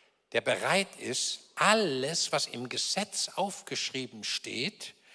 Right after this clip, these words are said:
was den Weg der Gerechtigkeit Gottes beschreibt, zu erfüllen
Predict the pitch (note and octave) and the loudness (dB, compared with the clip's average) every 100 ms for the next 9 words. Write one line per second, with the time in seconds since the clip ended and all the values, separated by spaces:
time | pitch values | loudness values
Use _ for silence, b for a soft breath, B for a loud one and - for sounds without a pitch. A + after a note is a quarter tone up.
0 | B B B2 - A#2+ A2 D3+ G#3 - D#3 | B B 0 0 -2 0 2 2 2 -2
1 | C3 B2 D#3 - D#3 - B2+ A#2+ - B2+ | 0 0 0 0 -2 2 2 2 4 4
2 | C#3 - A#2+ - - G2+ A2 E3 - b | 4 0 0 -2 0 2 2 0 -6 b
3 | b b b b b - F3+ D3 - G#3+ | b b b b b -2 0 0 0 0
4 | C3 G2+ | 0 -4